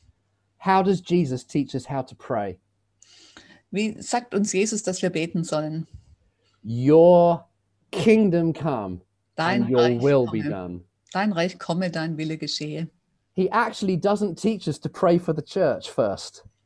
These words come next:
Speaker 2: Er hat uns nicht gelehrt, dass wir für die Kirche, für die Gemeinde beten sollen.
Speaker 1: He says, "Pray for the reign of God to come on the earth."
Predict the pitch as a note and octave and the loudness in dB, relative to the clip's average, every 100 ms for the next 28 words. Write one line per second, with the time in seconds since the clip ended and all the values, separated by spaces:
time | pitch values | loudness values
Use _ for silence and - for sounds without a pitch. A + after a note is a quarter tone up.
0 | _ A3 B3+ B3+ - A3+ G4 - - A3+ | _ -2 0 0 2 2 2 -2 -4 0
1 | G3 A3 A3 F#3+ G3 F#3+ G3 F#3 - E4+ | 2 2 0 -4 -4 -6 -8 -8 -6 -4
2 | A4 D#3 E3+ E3+ F#3 F#3 A3 G#3+ - - | -2 -4 -6 -6 -4 -2 0 -2 -2 -6
3 | - D#3+ - - - E3 - _ F#3 F3+ | -8 -10 -8 -10 -8 -10 -12 _ -2 2
4 | F3 D#3+ - - - G3+ G#3 G3+ D3+ A#2+ | 4 2 -2 -20 -4 4 4 4 2 0
5 | - C3+ C3 C#3 E3 F3+ G3 G3+ - F3+ | 0 0 0 2 0 2 0 -2 -2 -2
6 | - A#2 F3 F3 C3 A2 B2+ - - C3+ | -2 -4 2 4 4 2 -2 -8 -18 -16
7 | - - D#3+ A#2+ A#2+ A#2 A2+ F#2+ F2+ _ | -14 -8 -4 -2 -2 -2 -2 -4 -6 _